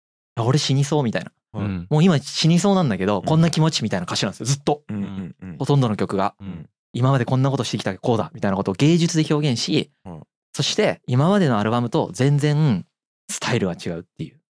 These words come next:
Speaker 2: へー。
Speaker 1: 最後の最後までスタイルが違うやつをチャレンジして出すみたいなのが、
Speaker 2: なるほど、なるほど。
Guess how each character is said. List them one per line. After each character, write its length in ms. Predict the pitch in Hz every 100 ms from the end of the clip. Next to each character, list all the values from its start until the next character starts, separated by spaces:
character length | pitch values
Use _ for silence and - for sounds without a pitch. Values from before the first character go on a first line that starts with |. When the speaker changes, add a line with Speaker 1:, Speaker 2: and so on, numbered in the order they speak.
| _ _
Speaker 2:
へ 1200 | 98 92 90 90 87 87 90 92 92 87 82 82 82
ー。 20 |
Speaker 1:
最 220 | - 175
後 100 | 123
の 100 | 110
最 220 | - 151
後 140 | 127 113
ま 80 | 98
で 80 |
ス 120 | - -
タ 140 | 127
イ 60 | 113
ル 80 |
が 80 | 92
違 160 | - 101 98
う 60 |
や 100 | 101
つ 140 | - 92
を 100 | 92
チ 120 | -
ャ 40 | 120
レ 60 |
ン 80 | 117
ジ 80 | 92
し 80 | -
て 80 |
出 100 | 101 -
す 120 | -
み 80 | 95
た 120 | 87
い 40 |
な 60 | -
の 60 | _ -
が、 60 |
Speaker 2:
な 40 | 92
る 60 | 104
ほ 20 |
ど、 60 | 101
な 100 | 101
る 60 |
ほ 80 | 95
ど。 240 | 90 -